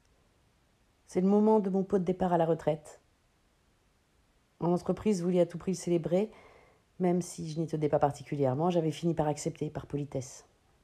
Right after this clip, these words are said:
Il fallait bien marquer le coup après ces trente-deux ans de bons et loyaux services. Les collègues m'avaient préparé une surprise,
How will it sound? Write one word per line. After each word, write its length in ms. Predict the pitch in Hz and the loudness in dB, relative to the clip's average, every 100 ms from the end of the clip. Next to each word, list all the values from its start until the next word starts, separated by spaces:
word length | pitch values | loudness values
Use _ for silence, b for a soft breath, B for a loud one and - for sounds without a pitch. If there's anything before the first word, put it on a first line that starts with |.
| - - | -20 -18
Il 80 | |
fallait 260 | - 113 117 | -8 -6 -6
bien 220 | 120 135 | -2 -2
marquer 280 | 120 - 127 | -2 -2 -8
le 80 | 123 | -8
coup 220 | - 147 | -6 -2
après 300 | 117 - 127 | -2 -4 -10
ces 160 | - - | -10 -12
trente-deux 560 | - 135 139 135 131 | -2 0 0 -2 -2
ans 140 | 131 151 | -2 -4
de 100 | 127 | -6
bons 240 | 120 143 | -4 -4
et 60 | 143 | -2
loyaux 240 | 147 156 | -4 -6
services. 680 | - 160 151 - - - - _ _ _ _ _ _ _ b b b b b b b b b b b b - | -8 -10 -10 -14 -16 -18 -20 _ _ _ _ _ _ _ b b b b b b b b b b b b 0
Les 160 | 160 | 0
collègues 280 | 170 175 180 | 4 4 6
m'avaient 220 | 175 170 | 6 8
préparé 260 | 170 180 175 | 8 6 4
une 80 | 180 | 4
surprise, 600 | 175 - - 139 - | -2 -6 -6 -6 -8